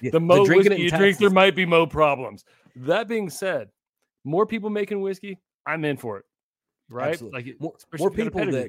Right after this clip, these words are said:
Speaker 1: that, that are, e-, that care about making whiskey, 'cause there's a ton of
Speaker 2: Mm-hmm.
Speaker 1: people that don't care about making whiskey. They are mo problems. Um, but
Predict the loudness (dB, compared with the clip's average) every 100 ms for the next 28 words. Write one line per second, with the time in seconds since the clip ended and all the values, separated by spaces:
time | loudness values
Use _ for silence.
0 | -8 -12 -8 -10 -10 -12 -12 -14 -18 -12
1 | -8 -8 -10 -12 -14 -14 -16 -20 -20 -16
2 | -8 -6 -6 -6 -4 -4 -6 -10 -14 -8
3 | -8 -8 -10 -10 -10 -12 -12 -14 -14 -16
4 | -16 -20 _ _ _ -6 -2 0 -2 -2
5 | -8 -10 -16 -18 -20 -20 _ _ _ _
6 | _ _ -14 -14 -14 -14 -8 -6 -6